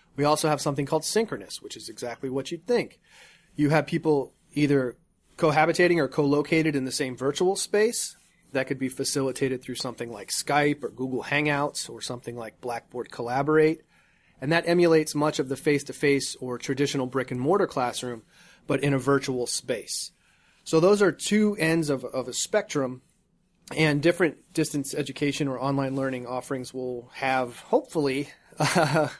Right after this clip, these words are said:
varying elements of that peppered throughout. Having just asynchronous content really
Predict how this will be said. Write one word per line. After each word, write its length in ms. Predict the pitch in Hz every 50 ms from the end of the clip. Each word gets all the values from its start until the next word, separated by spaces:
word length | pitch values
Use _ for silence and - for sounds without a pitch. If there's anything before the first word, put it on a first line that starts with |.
| _ _
varying 540 | - 139 135 - 139 139 156 165 165 160 147
elements 280 | 143 151 156 151 135 -
of 80 | 127
that 180 | 120 127 120 -
peppered 320 | - 113 - - 131 -
throughout. 460 | - 127 123 113 113 113 110 95 - _ _ _ - - - - _ _ _
Having 400 | - 143 143 147 147 139 123 117
just 400 | - - 143 147 147 143 - -
asynchronous 640 | 123 135 143 139 135 - 147 131 - 135 127 120 -
content 480 | - - 131 131 127 - 139 127 117 -
really 540 | 120 127 135 143 156 151 147 139 127 127